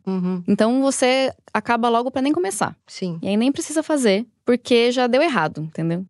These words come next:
Speaker 2: Testei aqui quatro vezes, deu errado, então não preciso mais
Speaker 1: Não
Speaker 2: disso.
Speaker 1: preciso passar por isso aqui, que eu
Speaker 2: Não
Speaker 1: nem,
Speaker 2: preciso
Speaker 1: que eu nem
Speaker 2: passar.
Speaker 1: passei, que nem
Speaker 2: Que nem,
Speaker 1: começou.
Speaker 2: que nem começou.
Speaker 1: E por que a gente tem tanto medo de começar?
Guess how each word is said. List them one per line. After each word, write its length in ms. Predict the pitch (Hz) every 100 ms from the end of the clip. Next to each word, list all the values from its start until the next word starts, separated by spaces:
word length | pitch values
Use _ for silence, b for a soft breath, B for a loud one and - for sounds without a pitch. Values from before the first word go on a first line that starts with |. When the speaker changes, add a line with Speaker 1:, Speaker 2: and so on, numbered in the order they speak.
| _
Speaker 2:
Testei 320 | - 190 233
aqui 400 | 247 - 220 226 226 -
quatro 260 | 240 -
vezes, 480 | 208 226 262 277 - -
deu 140 | 220
errado, 480 | 233 226 180 214 214
então 180 | 220 214
não 100 | 240
preciso 360 | 285 269 262 262
mais 300 | 254 220 233
Speaker 1:
Não 80 | 208
Speaker 2:
disso. 140 | 165
Speaker 1:
preciso 120 | 254 277
passar 220 | 262 254
por 180 | 247 226
isso 160 | 220
aqui, 300 | 233 - 185
que 100 | 175
eu 60 | 190
Speaker 2:
Não 80 | 190
Speaker 1:
nem, 80 | 233
Speaker 2:
preciso 180 | 208
Speaker 1:
que 80 | 220
eu 60 | 220
nem 120 | 247
Speaker 2:
passar. 60 | 269
Speaker 1:
passei, 320 | 277 - 226 202
que 100 | 214
nem 60 |
Speaker 2:
Que 60 | 214
nem, 80 | 226
Speaker 1:
começou. 500 | 240 240 - 214 202
Speaker 2:
que 80 |
nem 160 | 202 190
começou. 520 | 220 262 339 - 240
Speaker 1:
E 100 | 277
por 160 | - 349
que 80 | 339
a 60 |
gente 180 | 285 240
tem 140 | - 202
tanto 240 | 190 185
medo 140 | 180 170
de 60 |
começar? 600 | - 180 175 - 180 175